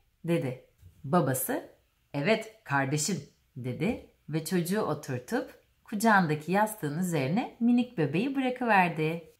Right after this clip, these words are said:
Annesi çocuğa gülümseyerek bakıyordu. Çocuk, küçük kardeşinin yanındaki çiçekler gibi güzel koktuğunu düşündü.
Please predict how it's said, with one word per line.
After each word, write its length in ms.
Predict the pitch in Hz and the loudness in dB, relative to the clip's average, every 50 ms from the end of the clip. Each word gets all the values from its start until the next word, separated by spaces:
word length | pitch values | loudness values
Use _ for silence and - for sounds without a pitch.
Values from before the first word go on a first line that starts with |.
| _ _ _ | _ _ _
Annesi 440 | 233 262 277 240 196 185 - 196 196 | 4 4 4 4 2 0 -4 -6 -6
çocuğa 340 | - 240 226 196 214 226 233 | -4 -4 -4 0 0 0 2
gülümseyerek 720 | 233 202 190 190 196 185 - 202 196 190 180 165 - - | 2 0 0 0 0 0 2 2 2 4 2 2 0 -4
bakıyordu. 540 | 147 143 - 156 135 131 120 135 135 - - _ _ _ _ _ _ _ _ _ _ _ _ _ | -6 -6 -6 -6 -6 -4 -6 -6 -8 -8 -14 _ _ _ _ _ _ _ _ _ _ _ _ _
Çocuk, 380 | - 202 190 156 - 269 - - - _ _ _ _ _ _ _ _ _ _ - | -2 0 0 0 0 -4 -8 -8 -14 _ _ _ _ _ _ _ _ _ _ -12
küçük 340 | - 151 - - 226 - | -10 -6 -4 -4 -6 -4
kardeşinin 800 | - 196 156 139 139 143 139 - - - 151 202 247 247 - - _ _ _ _ | -2 0 0 2 2 0 -4 -4 -4 -2 0 0 0 -2 -4 -12 _ _ _ _
yanındaki 540 | 147 156 170 180 180 190 180 190 190 - 196 | 0 2 4 6 6 4 4 2 -2 -4 -6
çiçekler 540 | - - - - 202 196 - - 240 254 262 | -6 -8 -6 -6 -6 -4 0 2 2 4 4
gibi 240 | 226 196 190 196 208 | 2 0 -2 -2 -2
güzel 360 | 190 202 190 196 190 185 185 | -2 0 4 6 6 6 6
koktuğunu 500 | 190 190 170 - - - 151 147 135 127 | 4 -2 -4 -4 -4 -4 -4 -2 -2 -4
düşündü. 420 | 127 - - 143 131 123 127 - | -6 -8 -6 -4 -4 -4 -4 -6